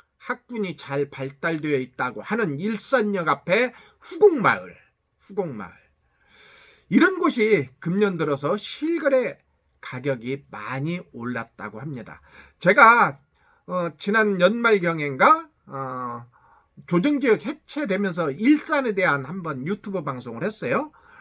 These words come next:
한번 지난 방송을 들어보시고요. 어, 그, 어, 후곡마을에 동화임광 아파트를 제가, 아, 동화임광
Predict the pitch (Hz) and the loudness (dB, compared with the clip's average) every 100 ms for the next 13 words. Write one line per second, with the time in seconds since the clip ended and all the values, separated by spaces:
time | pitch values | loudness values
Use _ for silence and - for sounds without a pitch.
0 | - - 190 185 185 175 - 170 220 196 | -20 -10 0 2 2 0 -6 0 0 0
1 | 156 175 165 160 135 151 170 143 175 190 | -2 -4 -6 -6 -8 -8 -12 -10 -8 -8
2 | - 135 247 285 _ _ - - - 151 | -6 -2 -2 -4 _ _ -20 -16 -12 -6
3 | 180 185 185 185 185 165 - _ _ _ | -2 0 0 0 -2 -4 -8 _ _ _
4 | _ - - - - 135 139 320 370 320 | _ -20 -20 -18 -14 -12 -6 -2 2 4
5 | 277 190 156 185 127 - 156 185 277 254 | 6 4 4 2 0 -6 2 6 6 4
6 | 254 214 175 123 - - 131 - - 190 | 0 2 2 0 -14 -8 -8 -6 -2 -2
7 | - 170 147 127 - 113 117 - 143 127 | -2 -6 -6 -6 -12 -10 -10 -4 -2 0
8 | 127 143 175 226 190 190 185 185 196 202 | -2 -4 0 2 2 -2 -2 0 0 -4